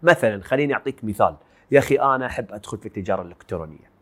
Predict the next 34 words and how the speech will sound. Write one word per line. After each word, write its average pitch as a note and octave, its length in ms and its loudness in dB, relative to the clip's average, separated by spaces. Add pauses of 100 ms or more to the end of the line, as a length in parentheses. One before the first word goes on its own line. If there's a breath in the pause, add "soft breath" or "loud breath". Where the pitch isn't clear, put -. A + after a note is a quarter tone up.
(140)
حبيت F#3 580 4
هذا C3+ 100 -4
المجال A#2+ 520 -2
وحبيت A2 420 -8
مؤمن A2+ 200 -10
كيف G2+ 220 -10
يتكلم. F#2+ 360 -4 (420)
إذا A2 180 0
أنا E3 200 -2
ما D3 200 -8
عندي، B2+ 480 -10 (220)
بس C3+ 120 0
خايف F#3+ 320 8
آخذ D3+ 260 2
مثلًا A#2+ 340 -2
دورة A#2 460 4
من A2 160 -6
عند G#2 220 -8
مؤمن A#2 300 -6
ولا A2 180 0
خايف A#2 380 -2
إني A2+ 200 -6
آخذ G#2+ 260 -6
استشارة G#2+ 440 0
من G2 100 -10
عند G2 180 -12
مؤمن. G#2+ 280 -8 (540)
إذا A#2+ 240 6
أنا E3+ 180 4
خايف E3+ 420 4
من A#2+ 120 0
هذا A2+ 200 -8
الشيء، G#2 340 -2 (1200)
أنا G#3 460 12